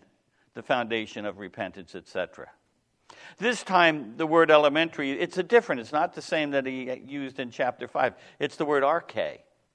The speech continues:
which means the first, and especially in the present context. In other words, he's saying to the Hebrews, if you want to press on to maturity,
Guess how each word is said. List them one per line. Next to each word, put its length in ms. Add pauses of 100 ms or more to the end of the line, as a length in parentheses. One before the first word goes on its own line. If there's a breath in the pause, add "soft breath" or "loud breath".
(720)
which 600
means 520 (120)
the 100
first, 800 (1700)
and 200
especially 460
in 80
the 60
present 400
context. 500
In 80
other 220
words, 280 (200 loud breath)
he's 180
saying 280
to 100
the 100
Hebrews, 320 (260 loud breath)
if 160
you 140
want 160
to 60
press 320
on 200
to 80
maturity, 720